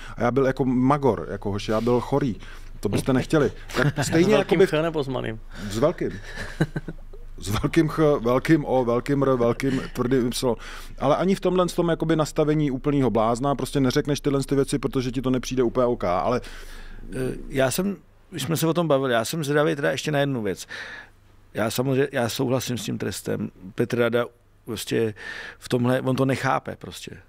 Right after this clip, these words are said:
Speaker 3: On to prostě nechápe, ale už by to měl pochopit, ale to není omluva pro mě, ale už by to měl pochopit. Ale já jsem třeba zvědavej,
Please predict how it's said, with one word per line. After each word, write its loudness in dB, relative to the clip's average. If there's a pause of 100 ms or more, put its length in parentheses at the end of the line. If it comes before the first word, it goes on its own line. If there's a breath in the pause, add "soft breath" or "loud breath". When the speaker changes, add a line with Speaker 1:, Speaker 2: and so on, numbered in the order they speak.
Speaker 3:
On -6
to -2
prostě -4
nechápe, -4 (360 loud breath)
ale 2 (180)
už 0
by 4
to 4
měl 4
pochopit, -2 (160 loud breath)
ale 2
to 4
není 6
omluva 4
pro 0
mě, -2 (220 loud breath)
ale 2
už 2
by -4
to 6
měl 2
pochopit. -6 (280 loud breath)
Ale 2
já 4
jsem -2
třeba 0
zvědavej, 0